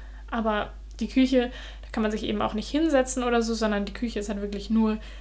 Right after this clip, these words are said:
zum Kochen da. Also da gibt es halt keinen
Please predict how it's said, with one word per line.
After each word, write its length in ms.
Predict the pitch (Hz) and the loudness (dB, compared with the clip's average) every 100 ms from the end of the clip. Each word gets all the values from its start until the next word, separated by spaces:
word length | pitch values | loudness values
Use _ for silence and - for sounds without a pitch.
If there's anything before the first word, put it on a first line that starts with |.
| - - | -14 -8
zum 180 | - 208 | -6 2
Kochen 380 | 220 240 269 | 4 4 4
da. 260 | 262 254 285 - - - | 6 6 4 -2 -12 2
Also 180 | 247 226 | 4 6
da 80 | 214 | 6
gibt 180 | 208 208 | 4 2
es 100 | - | 0
halt 160 | 208 | -4
keinen 580 | - 208 202 196 190 - | 0 2 4 2 -2 -6